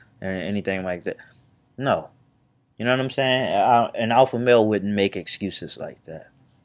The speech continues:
So, over the years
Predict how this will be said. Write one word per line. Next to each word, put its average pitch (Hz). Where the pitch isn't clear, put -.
So, 117
over 135
the 127
years 139